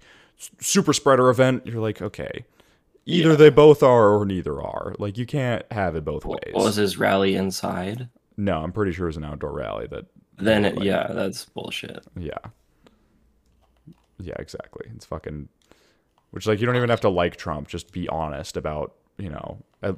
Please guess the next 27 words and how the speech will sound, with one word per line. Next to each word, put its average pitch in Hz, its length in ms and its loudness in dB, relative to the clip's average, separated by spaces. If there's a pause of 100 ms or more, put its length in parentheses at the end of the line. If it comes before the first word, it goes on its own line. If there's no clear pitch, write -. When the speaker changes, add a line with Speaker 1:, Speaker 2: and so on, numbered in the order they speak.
(120)
Speaker 1:
have, 113 380 2
Speaker 2:
Anything. 98 180 -4
Speaker 1:
have 123 300 -2
the 120 80 -2
same 101 260 -4
standards 80 560 -8
for 85 160 -6
whatever 73 520 -6 (120)
you're, 78 440 -8
you're 78 140 -12
saying. - 440 -14 (500)
I'm 92 100 -12
not 80 160 -8
saying 85 220 -6
Trump 82 300 -8
was, 85 140 -10
like, 76 160 -10
a 78 60 -10
chill 76 280 -8
dude 69 340 -10
by 67 140 -14
any 65 220 -16
means. - 500 -18 (1200)
Speaker 2:
He 113 100 -4
did 95 220 -8
some - 180 -14
stuff. 101 460 -12